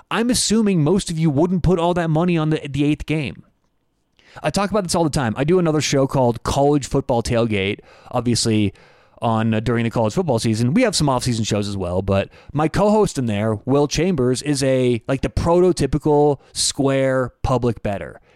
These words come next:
And he makes these parlays all the time, and he'll make, like,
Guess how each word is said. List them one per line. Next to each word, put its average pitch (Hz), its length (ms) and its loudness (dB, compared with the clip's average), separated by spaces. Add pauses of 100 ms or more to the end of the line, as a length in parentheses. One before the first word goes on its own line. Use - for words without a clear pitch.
And 147 100 0
he 170 100 0
makes 202 220 0
these 180 160 0
parlays 160 420 0 (120)
all 180 520 2
the 160 140 0
time, 170 300 -4
and 135 80 -2
he'll 180 100 0
make, 214 220 -2
like, 156 180 -2